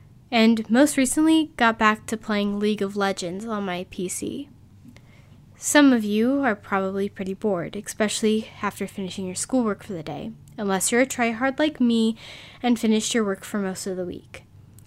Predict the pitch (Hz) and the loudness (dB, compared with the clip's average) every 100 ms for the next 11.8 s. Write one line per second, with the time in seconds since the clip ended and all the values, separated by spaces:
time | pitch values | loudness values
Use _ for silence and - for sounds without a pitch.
0 | - - - - 214 202 208 208 - 196 | -20 -20 -20 -4 0 2 0 -4 -4 -2
1 | 190 262 277 285 302 - 233 233 247 233 | 2 2 4 2 2 2 0 2 2 4
2 | 226 226 226 220 - - 220 233 269 294 | 4 4 2 -2 -8 -4 2 6 6 4
3 | - 302 262 254 254 247 226 196 202 208 | 2 4 4 4 2 2 -2 -2 -4 -2
4 | 247 285 320 311 - - - 262 254 247 | 2 4 2 -2 -12 -4 2 2 2 2
5 | 233 214 190 202 - - - - - - | 0 0 -6 -6 -14 -14 -14 -16 -20 -20
6 | - - - - 240 226 220 220 202 - | -20 -20 -20 -6 -2 -2 -2 0 0 -2
7 | - 240 240 226 277 359 370 226 190 - | -8 -2 -2 2 4 4 4 0 0 -2
8 | - - - - - 196 175 202 240 226 | -6 -10 -20 -18 -14 -12 -10 2 4 4
9 | 190 - - - - - - - - - | 2 -4 -8 -10 -10 -12 -14 -20 -20 -12
10 | - 190 208 190 208 190 - 214 202 208 | -8 -4 -2 -2 -2 -4 -2 0 2 2
11 | 214 226 226 240 254 254 269 | 4 4 4 4 4 2 -4